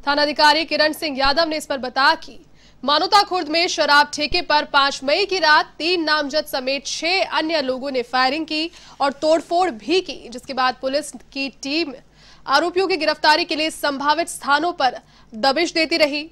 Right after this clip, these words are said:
इस दौरान चिरानी की पहाड़ियों से आरोपी विक्रम उर्फ विक्की पकड़ा गया। अब पुलिस आरोपी की निशानदेही पर आना आरोपियों की भी तलाश में जुट गई है।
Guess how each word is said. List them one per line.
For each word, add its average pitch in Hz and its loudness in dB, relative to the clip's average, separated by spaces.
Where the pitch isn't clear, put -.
इस 262 -6
दौरान 277 0
चिरानी 285 0
की 349 -4
पहाड़ियों 285 0
से 302 -4
आरोपी 277 0
विक्रम 302 -4
उर्फ 269 -4
विक्की 262 -8
पकड़ा 262 0
गया। 240 -6
अब 254 -2
पुलिस 277 0
आरोपी 277 2
की 294 -6
निशानदेही 262 0
पर 285 0
आना 294 2
आरोपियों 269 -4
की 285 -10
भी 277 -4
तलाश 247 -4
में 233 -14
जुट 226 -14
गई 226 -10
है। 233 -18